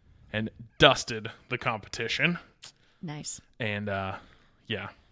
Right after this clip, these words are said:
Speaker 1: I, um, to say I'm obsessed with this movie might be a bit of an understatement.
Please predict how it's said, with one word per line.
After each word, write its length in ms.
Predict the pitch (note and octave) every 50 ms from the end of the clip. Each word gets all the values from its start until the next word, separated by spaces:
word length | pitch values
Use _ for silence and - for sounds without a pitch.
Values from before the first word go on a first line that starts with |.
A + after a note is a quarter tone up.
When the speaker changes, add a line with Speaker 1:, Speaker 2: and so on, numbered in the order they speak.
| _ _ -
Speaker 1:
I, 220 | B2+ B2+ C3 C3+
um, 320 | C3 A#2+ A2+ A2 A2 A2 G#2+ - _ _ _ _ _ _ _ _ _ _ _ _ _ _ _ _ _ _ _ _ - _ _ _ - - - - - - - - -
to 80 | - E3
say 140 | - G#3 A3+
I'm 120 | A3+ G3+
obsessed 420 | E3 B2+ A#2+ - - D3 F3 - -
with 80 | A#3
this 160 | G3+ A3 - G#3+
movie 240 | A#3 A#3 A#3 A#3
might 180 | A3 G3 F#3 F3+
be 100 | E3 D3+
a 40 | C#3+
bit 140 | D3 D#3 D#3
of 100 | D3 D3+
an 80 | C#3
understatement. 600 | C3+ C#3 D#3+ E3+ - - G#3+ G#3 G3+ A3+ A#3 -